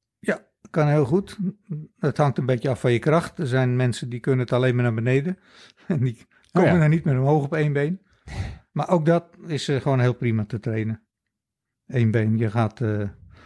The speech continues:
Speaker 1: voor een stoel staan met een stoel achter je. Hè, en je legt je been, je ene voet, eh, leg je op de stoel. De zitting van de stoel.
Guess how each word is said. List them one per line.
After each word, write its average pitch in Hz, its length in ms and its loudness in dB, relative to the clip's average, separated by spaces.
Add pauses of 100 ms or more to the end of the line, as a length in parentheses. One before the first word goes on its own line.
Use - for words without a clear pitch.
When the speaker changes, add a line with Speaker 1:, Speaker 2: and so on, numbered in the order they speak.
(120)
Speaker 1:
voor 143 220 2
een 123 60 2
stoel 131 300 0
staan 127 340 2
met 127 100 2
een 113 80 -4
stoel 147 320 0
achter 139 300 -2
je. 147 200 -2
Hè, 135 140 2
en 151 140 -2
je 131 140 2
legt 117 180 -2
je 120 100 -4
been, 127 380 0 (260)
je 147 140 -4
ene 151 220 4
voet, - 380 -4
eh, 113 240 0
leg 117 220 -2
je 113 220 -4
op - 240 -6
de 117 360 -2
stoel. 196 380 0 (420)
De - 100 -6
zitting 151 300 0
van 131 100 -2
de 117 60 0
stoel. 165 440 -4